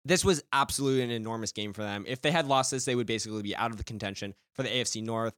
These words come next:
Certainly K-, Stefanski and his team knew that.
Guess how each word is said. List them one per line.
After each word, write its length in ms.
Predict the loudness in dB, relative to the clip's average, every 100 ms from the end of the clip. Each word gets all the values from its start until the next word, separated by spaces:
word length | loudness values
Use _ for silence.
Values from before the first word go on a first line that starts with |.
| _ -4
Certainly 440 | 2 4 4 2
K-, 120 | 0
Stefanski 760 | -2 -2 0 0 0 0 0 0
and 120 | -2
his 100 | -4
team 280 | -4 -4 -4
knew 180 | -4 -2
that. 280 | 0 0